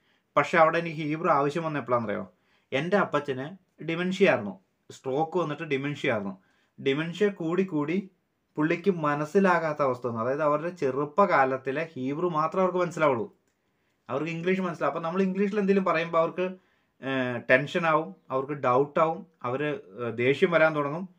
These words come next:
അവരുടെ മൂഡ് ചേഞ്ച് ആവും. അപ്പൊ അതുകൊണ്ട് നമ്മൾ ഹീബ്രു സംസാരിച്ചേ പറ്റൂ. അങ്ങനെയുള്ള സാഹചര്യങ്ങള്, ഇപ്പൊ രണ്ടാമത്തെ പേഷ്യന്റിന്റെ അടുത്ത്, ഏ, സ്ട്രോക്ക് ആയിരുന്നു,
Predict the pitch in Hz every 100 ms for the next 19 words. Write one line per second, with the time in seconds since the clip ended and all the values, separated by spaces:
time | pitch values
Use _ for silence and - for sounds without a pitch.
0 | _ _ - 139 139 147 135 147 185 170
1 | 147 143 139 151 196 _ _ _ 143 165
2 | 175 190 214 214 196 180 196 175 160 170
3 | 170 143 147 139 131 135 104 98 - _
4 | _ _ 127 175 233 214 165 143 113 113
5 | 107 110 110 107 104 - 135 151 151 -
6 | _ _ - 147 156 175 185 190 202 175
7 | 165 156 143 - 131 151 - _ _ _
8 | _ _ 147 139 - - 143 156 151 -
9 | 151 123